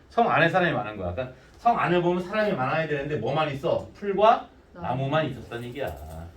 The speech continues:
Speaker 1: 알았어? 이해가 됐어? 그러니까 결론은 야, 한시를 읽는 방법은 무조건 두 줄씩 묶어서 읽는 거야. 한시는 뭐라고? 두 줄씩 이렇게 묶어서 읽는 거야. 알았어? 그러니까 결국 뭐냐? 나라가 망하니 산과 가람만 보-, 뭐, 강만 보이고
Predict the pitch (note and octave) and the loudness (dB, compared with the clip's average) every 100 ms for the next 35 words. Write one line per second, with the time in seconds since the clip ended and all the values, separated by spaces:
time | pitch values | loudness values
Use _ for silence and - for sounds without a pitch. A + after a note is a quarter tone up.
0 | - G2 G#2 A2 B2 A#2 A#2+ A2 G2 F3 | -12 -10 -8 -6 -6 -6 -4 -4 -4 -6
1 | F#3 - - - F3+ E3+ E3 F#3+ F#3+ - | -6 -18 -20 -12 -6 0 2 2 0 -4
2 | - - - - - - D#3+ D#3+ - A#3+ | -12 -20 -20 -20 -20 -6 0 0 0 -6
3 | B3 A3+ B3 E3 F3 E3 D3+ D#3 E3 B2 | -6 -4 -2 0 2 0 0 -2 -2 0
4 | F3+ - F#3 F#3+ - C3 D3 D3 C3+ - | -2 -2 -2 -2 -4 -8 -8 -8 -8 -10
5 | - F3+ E3 C3 G#2+ F2 F#2+ F2+ - - | -4 -2 -2 -4 -4 -6 -6 -10 -10 -10
6 | - - - - D3 D#3+ E3 C3 C3+ C#3 | -10 -16 -20 -16 -8 -4 -4 -2 -4 -6
7 | A#2 B2 - A3 - - - - - - | -10 -10 -8 -10 -10 -20 -18 -18 -18 -20
8 | - - F#2 A2+ - C3+ B2+ F#2 F2 D#2 | -20 -12 -10 -10 -8 -6 -6 -6 -6 -8
9 | D2 D2+ A2 A#2 E3 A#3+ - - - - | -10 -6 -4 -2 0 0 -4 -18 -20 -20
10 | - G3 G#3 F#3+ F3+ F3 C#3+ D3 C3 C3+ | -20 -12 -4 0 2 0 0 0 0 2
11 | F3+ F#3+ F#3 C#3+ D3 D#3 E3 F2+ - - | 4 4 2 2 0 0 -2 -4 -12 -18
12 | - - G#3 G#3 F#3+ - D3+ D#3 D#3 C#3 | -20 -8 -4 2 2 2 0 2 0 0
13 | - - A2+ - C#3+ D#3 C3+ B2 A#2+ D#3 | -4 -4 -4 -6 -2 0 0 -2 0 2
14 | B2+ - | 0 -2